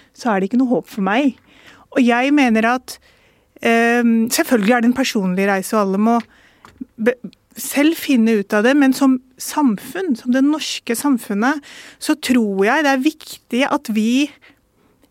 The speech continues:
ikke oppfordrer til å plassere seg utenfor fellesskapet. Fordi at den derre globale borgeren da, du kan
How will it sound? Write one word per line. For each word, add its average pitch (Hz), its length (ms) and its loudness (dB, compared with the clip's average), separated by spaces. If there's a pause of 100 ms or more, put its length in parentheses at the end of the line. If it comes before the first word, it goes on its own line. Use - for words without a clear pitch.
(400)
ikke 285 320 0
oppfordrer 269 840 2
til 285 260 2
å 269 80 -4
plassere 240 460 0
seg - 200 0 (280)
utenfor 269 640 0
fellesskapet. 339 680 -4 (540)
Fordi 277 300 2
at 302 180 -4 (300)
den 269 220 2 (120)
derre 226 240 0 (720)
globale 220 640 2
borgeren 233 720 0
da, 381 100 0 (340)
du 254 140 2
kan 311 260 0